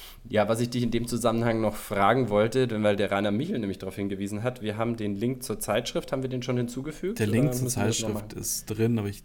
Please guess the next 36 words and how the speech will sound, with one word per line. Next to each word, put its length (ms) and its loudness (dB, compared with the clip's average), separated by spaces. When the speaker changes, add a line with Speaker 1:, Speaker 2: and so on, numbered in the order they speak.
Speaker 2:
dachte, 300 -4
dass 120 -4
ich 140 -10
ihn 140 -4
von 160 -8
Anfang 260 -8
an 140 -4
auch 100 -8
drin 240 -10
hatte, 160 -10
aber 240 -8
ich 80 -4
habe 100 2
noch 60 4
mal 100 4
nachgeschaut, 540 2
Speaker 1:
Okay. 60 -10
Speaker 2:
er 80 -6
ist 100 -6
auf 100 -6
jeden 120 -6
Fall 160 -12
drin. 260 -14
Ganz, 320 4
ganz 220 0
unten 160 0
Speaker 1:
Okay, 280 2
Speaker 2:
unter 160 -4
den 100 -2
Speaker 1:
super. 40 -4
Speaker 2:
ganzen 240 -6
Podcast-Links. 960 -12
Speaker 1:
Ah, 800 0
okay, 360 -8
alles 340 -12
klar. 280 -14